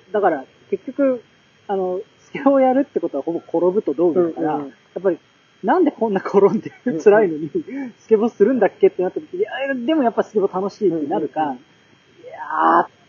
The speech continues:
Speaker 1: ー、もう無理無理ってなるかっていうことが、まあ、人生の話のように見えてくるっていうのは、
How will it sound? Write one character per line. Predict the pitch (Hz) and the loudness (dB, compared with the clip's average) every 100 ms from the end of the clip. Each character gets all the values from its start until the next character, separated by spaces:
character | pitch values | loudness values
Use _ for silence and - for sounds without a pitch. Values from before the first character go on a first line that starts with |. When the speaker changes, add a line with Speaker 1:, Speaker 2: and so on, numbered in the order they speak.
| - | -12
Speaker 1:
ー、 | |
も | 190 190 | -4 -4
う | |
無 | 160 175 | -2 0
理 | 185 | 2
無 | 160 | 2
理 | 147 | -4
っ | |
て | - | -6
な | 175 | -2
る | 185 151 | -2 -2
か | 156 | -6
っ | |
て | _ 208 | _ -8
い | |
う | |
こ | - | -4
と | 170 | -2
が、 | 196 302 | 0 2
ま | 185 | 0
あ、 | 143 | -2
人 | 202 | -4
生 | 190 | -6
の | 147 | -6
話 | 143 151 - 175 | -6 -8 -6 -4
の | |
よ | 147 156 220 | 0 4 2
う | |
に | 135 | 2
見 | 151 | -4
え | 170 | -4
て | - | -6
く | 143 | -14
る | |
っ | 120 | -16
て | _ | _
い | 127 | -20
う | |
の | |
は、 | - | -20